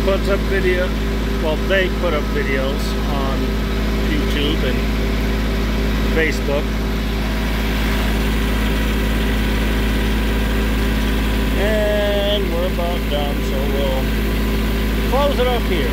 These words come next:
Just remember, like and subscribe, tell your friends. I'm the Boring Channel, Truck Luddite. People from New England still remember that handle I use. For the Simeone Corp,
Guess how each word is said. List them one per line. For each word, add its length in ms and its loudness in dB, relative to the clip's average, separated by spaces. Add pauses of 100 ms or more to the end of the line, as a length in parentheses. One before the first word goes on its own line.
(220)
Just 240 0
remember, 480 0 (1040)
like 220 2
and 240 0
subscribe, 760 0 (200)
tell 180 0
your 220 0
friends. 360 0
I'm 180 0
the 120 0
Boring 340 2 (160)
Channel, 380 0 (640)
Truck 160 2 (200)
Luddite. 360 2 (960)
People 280 0
from 200 2
New 160 2
England 320 2 (160)
still 300 2
remember 320 0
that 200 2 (200)
handle 400 0
I 80 2
use. 580 0 (2000)
For 80 0
the 80 0
Simeone 720 0
Corp, 200 2